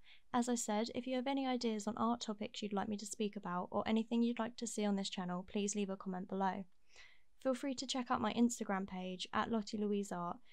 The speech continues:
where you can see all of my drawings as I do them. I post regular pro-, progress photos and updates on my work, as well as anything else ru-, art related that I am doing.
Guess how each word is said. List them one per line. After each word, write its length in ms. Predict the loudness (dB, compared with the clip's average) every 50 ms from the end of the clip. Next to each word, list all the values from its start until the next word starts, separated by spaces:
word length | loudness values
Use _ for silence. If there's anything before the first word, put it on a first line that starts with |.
| -20 -20 -10 -2
where 160 | 0 2 4
you 120 | 4 2 0
can 120 | 0 -4 -6
see 360 | -2 0 2 2 2 0 -2 -6 -14 -20 -20 -20 -20 -6 2
all 160 | 4 6 6
of 100 | 6 6
my 120 | 4 4 4
drawings 520 | 2 2 2 2 2 0 0 -4 -4 -4
as 180 | -4 -2 0 0
I 100 | 0 0
do 220 | 0 0 0 0
them. 300 | -2 -2 -4 -4 -4 -4 -6 -10 -20 -20 -20 -20 -20 -20 -20 -20 -20 -20 -20 -20 -20 -20 -20 -20 -20 -20 -20 -20 -20 -20 -18 -4 0
I 60 | 2 2
post 260 | 2 2 0 0 0
regular 300 | 0 0 0 0 -2 0
pro-, 180 | 0 0 0 0 -2 -4 -12 -16 -20 -8 -2
progress 380 | 2 2 2 2 2 -2 -2
photos 520 | -2 -2 -2 -2 -2 -2 -2 -2 -2 -2 -2
and 160 | -2 0 2
updates 440 | 2 0 0 0 -2 -2 -2 0 0
on 60 | 0
my 120 | 0 0
work, 300 | 0 0 -2 -2 -2 -2 -4
as 120 | -4 0
well 140 | 4 4 4
as 120 | 6 6 4
anything 280 | 4 4 4 2 2
else 200 | 0 0 0 0
ru-, 120 | 0 0 0 2 4
art 200 | 4 4 6 4
related 380 | 2 0 -2 -4 -6 -6 -4
that 120 | -4 -2 0
I 60 | 0
am 100 | 0 2
doing. 360 | 2 2 2 2 0 -4